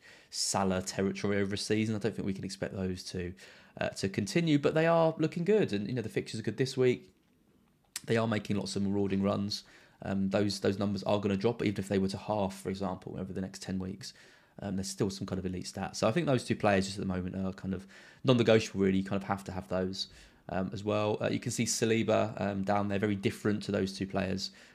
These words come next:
Uh, nought point zero two. Uh, he got that assist in, in the first week. A bit jammy,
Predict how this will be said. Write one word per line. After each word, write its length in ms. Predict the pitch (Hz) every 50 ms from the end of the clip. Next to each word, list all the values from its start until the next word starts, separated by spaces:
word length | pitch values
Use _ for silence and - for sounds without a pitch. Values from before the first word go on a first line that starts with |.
| - _ 98
Uh, 120 | 98 - -
nought 200 | 117 113 107 -
point 220 | - 107 98 98
zero 300 | 98 101 98 95 95 95
two. 480 | 92 - - - - 107 104 101 104 101 - - - - - _ -
Uh, 60 | -
he 80 | 98 107
got 160 | - 135 -
that 160 | - 98 -
assist 380 | 98 - - 113 104 95 - -
in, 160 | 95 95 98
in 80 | 98 98
the 60 | 95
first 340 | - - 98 95 95 - -
week. 400 | 101 98 98 98 95 - - - - - - _ _ _ - -
A 40 | -
bit 120 | - -
jammy, 500 | - - 92 90 90 90 90 90 90 92